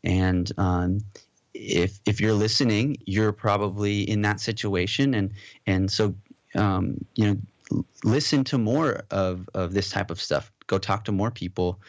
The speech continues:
and get inspired. So, yeah, I mean, I, I get messages like that, you know, 'cause I have my podcast, I have my meetup.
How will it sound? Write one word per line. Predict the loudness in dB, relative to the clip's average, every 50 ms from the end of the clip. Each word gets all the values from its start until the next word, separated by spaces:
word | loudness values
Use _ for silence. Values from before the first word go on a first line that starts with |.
| -20 -20 -8 _
and | 0 0
get | 2 2 0
inspired. | 0 -2 -2 -2 0 0 0 0 -2 -6 -12 -20 -20 -14 -4
So, | 0 2
yeah, | 2 4 2 2
I | 2
mean, | 0 0 0
I, | 0 0
I | -2 -2
get | 0 0 0 0
messages | 0 -2 -2 -4 -6 -6 -6 -2 -2
like | -2 -2 0 0
that, | 0 0 0 -2 -6 _ _ -4
you | -4
know, | -4 -2
'cause | 0 0
I | 0 0
have | 0 0
my | 0 -2 -4
podcast, | -2 -2 -2 -2 -2 -2 -2 -2 0 0 -2 -2
I | -2
have | -2 -2
my | -2 -2
meetup. | -2 -2 0 0 0 0